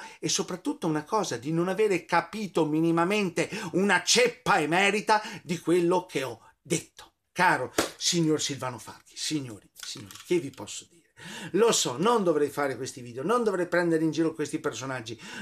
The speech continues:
non dovrei dargli importanza, ma io non gli do importanza, gli do quello che gli spetta, una sana dosa di, una sana dose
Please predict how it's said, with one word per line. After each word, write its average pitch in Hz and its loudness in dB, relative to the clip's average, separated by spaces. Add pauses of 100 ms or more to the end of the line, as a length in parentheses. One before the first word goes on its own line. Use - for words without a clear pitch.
non 269 4
dovrei 202 4
dargli 180 2
importanza, 165 0
ma 208 -2 (300)
io 180 2 (120)
non 254 0
gli 240 -6
do 240 2
importanza, 117 -8 (220)
gli 226 -2
do 240 2
quello 233 -2
che 220 -4
gli 202 -6
spetta, - -4 (280)
una 214 2
sana 170 4
dosa 190 4
di, 151 -10
una 190 0
sana 208 2
dose 190 6